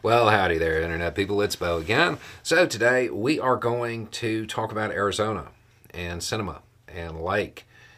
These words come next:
and Gallego and how things are shaping up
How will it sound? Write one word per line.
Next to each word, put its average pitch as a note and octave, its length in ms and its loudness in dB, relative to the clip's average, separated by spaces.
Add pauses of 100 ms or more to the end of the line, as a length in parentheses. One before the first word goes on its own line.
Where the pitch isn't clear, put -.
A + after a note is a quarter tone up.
(300)
and F2 260 -2
Gallego F2 600 -2 (960)
and G2+ 140 0
how E3+ 260 4
things D3 340 -2
are A2+ 160 -4 (400)
shaping A#2+ 460 2
up F#2 260 -2